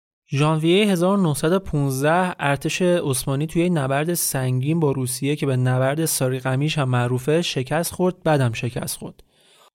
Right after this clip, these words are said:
می‌گن که حدود شصت هزار نفر از نیروهاش کشته شدن. بعد از بازگشت از جنگ، انور پاشا که فرمانده ارتش عثمانی بود،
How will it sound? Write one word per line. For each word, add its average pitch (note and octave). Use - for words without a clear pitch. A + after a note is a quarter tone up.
می‌گن F3
که G3
حدود E3
شصت F3+
هزار D3
نفر D#3
از C#3
نیروهاش B2+
کشته B2+
شدن. -
بعد F3
از F#3
بازگشت D3+
از C#3+
جنگ، F3+
انور D3
پاشا D3
که F#3
فرمانده C#3
ارتش C#3+
عثمانی C3+
بود، E3+